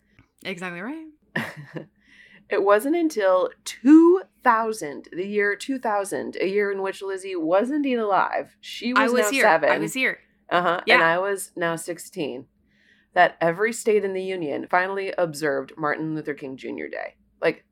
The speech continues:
Speaker 2: two thousand.
Speaker 1: The
Speaker 2: The
Speaker 1: new
Speaker 2: year
Speaker 1: millennia.
Speaker 2: before nine eleven.
Speaker 1: The year before nine eleven. Put
Speaker 2: Like,
Speaker 1: it into context.
Speaker 2: Put it, yeah. I
Speaker 1: Put it
Speaker 2: mean,
Speaker 1: into
Speaker 2: that is
Speaker 1: context.
Speaker 2: so recent.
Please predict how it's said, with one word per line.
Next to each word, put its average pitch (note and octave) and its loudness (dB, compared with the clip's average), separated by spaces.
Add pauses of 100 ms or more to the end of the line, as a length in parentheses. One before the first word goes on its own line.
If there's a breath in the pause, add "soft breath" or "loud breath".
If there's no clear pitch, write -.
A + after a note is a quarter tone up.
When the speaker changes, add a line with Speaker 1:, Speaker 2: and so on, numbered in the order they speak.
Speaker 2:
two G#4 8 (200)
thousand. C#4 0 (580)
Speaker 1:
The - -4
Speaker 2:
The - 4
Speaker 1:
new D#4+ 10
Speaker 2:
year B4+ 10
Speaker 1:
millennia. C5+ 6
Speaker 2:
before A4+ 8
nine F#4 2
eleven. A3 2 (1120)
Speaker 1:
The G3+ -6
year G3 -2
before G3 -6
nine E3 -2
eleven. E3+ -8 (580)
Put F4 2
Speaker 2:
Like, E4 6
Speaker 1:
it C#4+ 6
into C#4 2
context. D4 -4 (420)
Speaker 2:
Put D#4 2
it, - -2
yeah. G#4+ 4 (100)
I - 6
Speaker 1:
Put - 8
it E4+ 6
Speaker 2:
mean, E4+ 4
Speaker 1:
into D4+ -2
Speaker 2:
that D4+ 6
is D#4 0
Speaker 1:
context. - -10
Speaker 2:
so D#4+ 6
recent. A#3+ -4